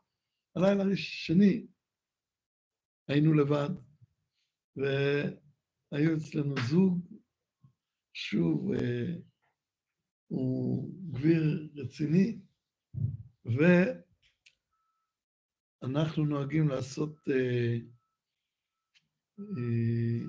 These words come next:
את הסימנים של ליל ראש השנה גם בלילה השני. אז בפתיחת הסעודה היו הסימנים.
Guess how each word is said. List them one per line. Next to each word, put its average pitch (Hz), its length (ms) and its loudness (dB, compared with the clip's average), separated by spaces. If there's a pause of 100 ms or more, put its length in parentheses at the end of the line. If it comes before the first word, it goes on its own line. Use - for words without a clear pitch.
(180)
את - 60 -14
הסימנים 131 760 -2
של - 180 -10
ליל 151 200 2 (100)
ראש 156 160 0
השנה 180 480 2 (720)
גם 165 200 4
בלילה 151 380 2
השני. 120 340 2 (1120)
אז 131 320 -8
בפתיחת 170 600 -2
הסעודה 147 480 -4
היו 185 220 0
הסימנים. 190 560 2